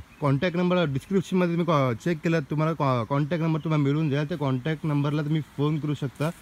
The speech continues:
आणि हो, जे आपलं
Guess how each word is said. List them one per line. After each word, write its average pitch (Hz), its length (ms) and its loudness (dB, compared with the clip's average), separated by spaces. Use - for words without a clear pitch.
आणि 165 180 4
हो, 165 380 2
जे 185 340 4
आपलं 170 420 2